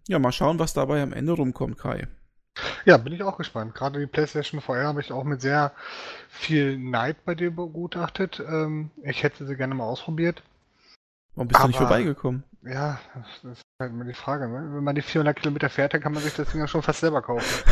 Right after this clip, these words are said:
Speaker 1: <laughs> Stimmt
Speaker 2: Aber wie
Speaker 1: wohl,
Speaker 2: gesagt,
Speaker 1: ja.
Speaker 2: ich hätte es gerne ausprobiert. Ähm, ich halte V R tatsächlich, wir hatten da schon mal drüber gesprochen, noch nicht für hundertprozentig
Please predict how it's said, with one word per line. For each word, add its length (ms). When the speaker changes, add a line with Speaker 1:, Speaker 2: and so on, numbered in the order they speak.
Speaker 1:
<laughs> 120
Stimmt 920
Speaker 2:
Aber 180
wie 60
Speaker 1:
wohl, 60
Speaker 2:
gesagt, 180
Speaker 1:
ja. 40
Speaker 2:
ich 80
hätte 180
es 60
gerne 200
ausprobiert. 580
Ähm, 420
ich 300
halte 480
V 260
R 400
tatsächlich, 560
wir 60
hatten 180
da 140
schon 140
mal 100
drüber 220
gesprochen, 440
noch 160
nicht 380
für 320
hundertprozentig 960